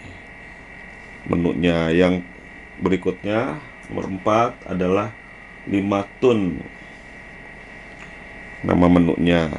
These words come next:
Yang kelima D T M F,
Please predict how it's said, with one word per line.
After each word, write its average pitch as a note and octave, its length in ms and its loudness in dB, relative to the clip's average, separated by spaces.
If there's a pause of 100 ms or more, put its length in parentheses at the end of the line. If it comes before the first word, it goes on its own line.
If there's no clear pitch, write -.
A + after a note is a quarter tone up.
(120)
Yang F#2 400 4
kelima F#2+ 1300 4 (960)
D F#2+ 160 2
T F2 160 -2
M F#2+ 160 -2
F, D3 320 2